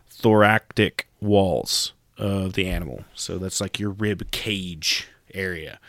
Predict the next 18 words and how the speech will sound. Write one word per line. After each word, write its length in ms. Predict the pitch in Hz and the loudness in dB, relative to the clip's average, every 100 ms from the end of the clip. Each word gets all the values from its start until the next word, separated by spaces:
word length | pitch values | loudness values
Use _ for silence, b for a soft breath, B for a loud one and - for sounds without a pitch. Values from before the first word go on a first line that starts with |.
| B B B B | B B B B
So 140 | - | -12
those 240 | 101 104 98 | -6 -6 -2
ribs 320 | 113 104 101 | -2 0 0
are 60 | 95 | 0
the 160 | 95 | 0
outside 460 | 92 76 - - - | -2 -2 -4 -6 -14
pieces. 460 | - - - - - B B B B | -10 -10 -8 -10 -10 B B B B
Uh, 300 | 104 104 104 | 4 4 4
they 180 | 110 113 | 4 4
are 60 | |
attached 500 | 104 131 135 135 - | 4 6 6 6 0
at 100 | 139 | -2
the 80 | - | -2
top, 460 | - 113 95 98 - - - | 0 2 2 -2 -4 -6 -4
uh, 180 | 98 95 | -4 -2
to 140 | - | -2
the 80 | 120 | 2
spine, 600 | - - 95 92 92 | 2 4 4 2 -2